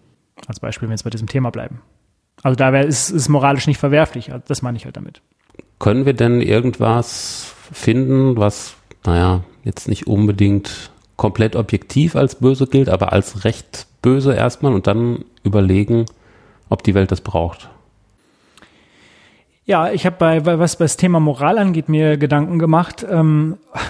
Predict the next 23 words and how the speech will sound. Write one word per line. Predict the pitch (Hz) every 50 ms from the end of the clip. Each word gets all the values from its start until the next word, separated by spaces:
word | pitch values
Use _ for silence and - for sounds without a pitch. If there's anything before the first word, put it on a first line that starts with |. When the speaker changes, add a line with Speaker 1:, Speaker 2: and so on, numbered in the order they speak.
| - 196
Speaker 1:
da | 180 151 147
sind | 135 151 160 165 156
wir | 160 156 156 151 151 165 180 196 208 190 196 202 _ _ _ _ _ _ _ _ _
bei | - 143 139 135 135 139
schnell, | 127 - - 156 156 160 160 160 160 156 - -
also | - 156 127 135
lande | 135 139 139 143 151 165
ich, | 147 -
komme | - - 156 156
ich | 147 -
schnell | - - 156 151 151 151 151 151 156 - -
zum | 147 - 151
Beispiel | 147 143 143 - - - 151 147 143
beim | 131 139 135 139
Kapitalismus | - 151 135 151 135 - 135 170 185 - - 156 - -
heraus. | 123 - 107 - - - - - - _ _ _ _ _ -
Speaker 2:
Mhm. | 123 113 98 127 160 - - - - _ - - - _ _ _ _ _ _ _ _ _ -
Speaker 1:
Ähm, | 135 127 135 135 135 135 135 139 - - _ _ _ _ _ _ _ _ _ _ _ _ _ _ -
also | - 143 139 143
es | 147 190
ist | 190 170
ja | 190 185
offensichtlich, | 190 175 - - 160 151 135 143 165 180 - - - 208 202 214 214 - - - - -